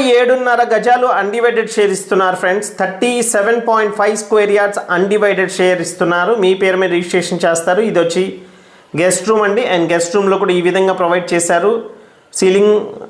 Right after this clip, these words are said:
and వుడ్ వర్క్ కూడా. And ఈ ప్రాపర్టీకి సంబంధించిన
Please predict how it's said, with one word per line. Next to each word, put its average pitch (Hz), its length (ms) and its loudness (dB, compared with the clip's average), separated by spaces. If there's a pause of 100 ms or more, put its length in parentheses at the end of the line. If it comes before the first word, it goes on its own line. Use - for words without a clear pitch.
(160)
and 170 160 2
వుడ్ 165 180 -2
వర్క్ 185 240 -2
కూడా. 185 160 2 (920)
And 233 120 2 (160)
ఈ - 20 2 (140)
ప్రాపర్టీకి 233 540 -2
సంబంధించిన 214 560 0